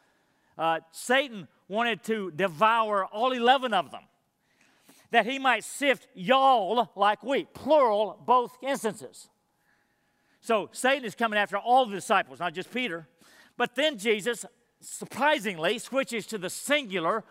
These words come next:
focuses on Peter in verse thirty-two. "But I have prayed for you," singular, "you, Peter, that your faith may not fail." No doubt Jesus prayed for the others too, but he,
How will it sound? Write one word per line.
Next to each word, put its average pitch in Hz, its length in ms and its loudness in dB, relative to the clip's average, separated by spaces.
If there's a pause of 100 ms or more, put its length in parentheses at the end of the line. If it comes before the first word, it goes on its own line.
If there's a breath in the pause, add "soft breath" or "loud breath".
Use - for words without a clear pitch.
(120)
focuses 220 600 -2
on 196 180 -4
Peter 269 460 -2
in 175 100 -6
verse 175 220 -4
thirty-two. 175 560 -4 (240 loud breath)
"But 196 120 2
I 269 180 2
have 254 140 -6
prayed 233 240 0
for 202 140 -6
you," 240 300 -2
singular, 208 560 -2
"you, 214 180 -4
Peter, 226 580 -2 (380 soft breath)
that 226 200 0
your 269 260 2
faith 180 360 0
may 208 140 -4
not 185 200 0
fail." 247 440 0 (360 soft breath)
No 277 120 2
doubt 226 300 4
Jesus 185 300 -8
prayed 226 240 0
for 202 120 -6
the 202 100 4
others 202 300 -2
too, 240 240 4
but 202 120 -2
he, 170 100 -4